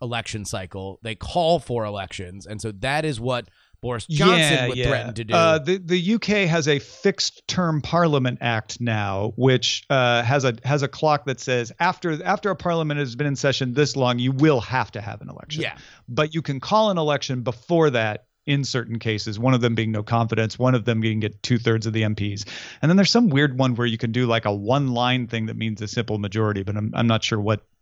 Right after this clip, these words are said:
Speaker 2: the conditions are
Speaker 1: You
Speaker 2: around
Speaker 1: have,
Speaker 2: that.
Speaker 1: you have to catch the snitch. Uh,
Speaker 2: <laughs> I think so.
Speaker 1: So the, Theresa May has tried this once, right? Like, like she tried to call for an election so she could
Speaker 2: Oh, yeah.
Speaker 1: have more of
Speaker 2: Yeah.
Speaker 1: a conservative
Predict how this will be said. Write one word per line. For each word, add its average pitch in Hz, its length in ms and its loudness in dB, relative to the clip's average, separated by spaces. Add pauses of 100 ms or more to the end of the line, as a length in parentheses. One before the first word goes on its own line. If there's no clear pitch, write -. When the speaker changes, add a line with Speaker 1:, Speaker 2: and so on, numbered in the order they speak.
Speaker 2:
the 113 60 -2
conditions - 480 0
are - 200 -2
Speaker 1:
You 139 60 2
Speaker 2:
around 135 140 4
Speaker 1:
have, - 100 -2
Speaker 2:
that. - 20 -10
Speaker 1:
you 147 120 0
have 131 120 -2
to 117 100 -8
catch - 280 -6
the 92 80 -16
snitch. - 440 -18 (140)
Uh, 143 400 0 (180)
Speaker 2:
<laughs> 165 180 2
I 170 60 -2
think 135 200 -4
so. - 180 -14 (960)
Speaker 1:
So 180 200 -2
the, 151 180 -4 (380)
Theresa 254 340 0
May 202 200 0
has 151 200 -4
tried 269 480 0
this 143 180 -2
once, 151 720 -2 (280)
right? 147 320 -2 (340)
Like, 156 220 0
like 147 100 -6
she 220 200 -2
tried 226 400 0
to 226 60 -8
call 180 200 2
for 165 100 -4
an 151 80 -2
election 151 380 -2
so 147 160 -4
she 156 160 -4
could 247 120 2
Speaker 2:
Oh, 294 60 8
yeah. 262 180 4
Speaker 1:
have 226 260 2
more 165 200 2
of 151 80 4
Speaker 2:
Yeah. 151 60 -2
Speaker 1:
a - 20 -8
conservative 143 960 -4